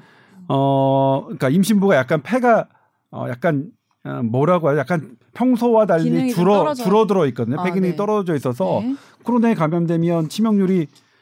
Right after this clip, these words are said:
Speaker 1: 최고 열여덟 배 정도까지 높다는
Speaker 2: 음.
Speaker 1: 연구 결과도 있거든요.
Speaker 2: 음.
Speaker 1: 그래서 외국에서는 임신부 되게 고위험군이에요.
Speaker 2: 음.
Speaker 1: 그래서 이렇게 잘, 어, 임신부마저도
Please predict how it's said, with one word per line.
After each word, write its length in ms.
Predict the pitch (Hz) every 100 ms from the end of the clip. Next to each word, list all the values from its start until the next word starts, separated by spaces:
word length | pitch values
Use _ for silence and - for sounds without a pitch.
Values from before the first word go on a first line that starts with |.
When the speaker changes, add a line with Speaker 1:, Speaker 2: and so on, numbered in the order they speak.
| -
Speaker 1:
최고 300 | - 240 220
열여덟 440 | 110 139 208 226
배 160 | 185 196
정도까지 440 | 170 147 135 139
높다는 340 | 123 117 135 127
Speaker 2:
음. 120 | 120
Speaker 1:
연구 140 | 143
결과도 300 | 143 123 120
있거든요. 480 | 117 113 101 127 240 190
Speaker 2:
음. 560 | 196 190 185 180 175
Speaker 1:
그래서 720 | 165 165 196 - 220 240 240 233 _ _ _ _ _ 202
외국에서는 640 | 185 202 233 226 220 180
임신부 520 | 196 202 214 196 139
되게 200 | 156 165
고위험군이에요. 840 | 127 196 240 208 147 113 113 165 226
Speaker 2:
음. 80 | 220
Speaker 1:
그래서 440 | 156 175 151 135 - _ _
이렇게 480 | 151 160 143 127 - - _ _ _ -
잘, 560 | - 135 160 180 180 196 _ _ _ -
어, 300 | 139 135 135
임신부마저도 1300 | 165 214 208 254 220 226 170 117 214 160 117 156 226